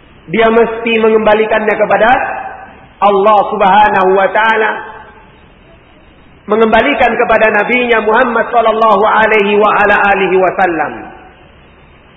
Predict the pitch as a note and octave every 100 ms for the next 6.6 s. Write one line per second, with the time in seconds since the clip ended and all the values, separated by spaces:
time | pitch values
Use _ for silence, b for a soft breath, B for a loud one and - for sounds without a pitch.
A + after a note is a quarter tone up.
0 | - - - - - - - - - -
1 | - - - - - - - - - -
2 | - A#3 B3 C#4+ D#4 D4 - C#4 C#4 C4+
3 | B3+ B3+ B3 A#3 B3+ B3+ B3+ A#3+ A3+ G#3
4 | F#3+ - - - - - - - - -
5 | - - - - - - - - - -
6 | - - - - E3+ B3